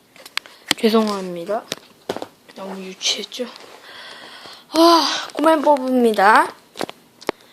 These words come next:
아까 다 설명해 드렸죠?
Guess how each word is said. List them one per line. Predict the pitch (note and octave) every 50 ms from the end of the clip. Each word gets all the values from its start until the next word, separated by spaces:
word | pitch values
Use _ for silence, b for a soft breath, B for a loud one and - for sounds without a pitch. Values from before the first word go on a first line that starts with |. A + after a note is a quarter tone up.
| b b b b _ _ _ _ _ _ _ _ -
아까 | B3+ B3 B3 C4 B3+ B3
다 | B3 A3 G#3+
설명해 | A3+ B3+ C4 C4 C4+ C4+ C4 B3+ B3 A#3+ A3+ A3 A3+ - _ _ _
드렸죠? | - G#3 G#3 G#3 G#3 - _ - D4 D4+ D#4 D4+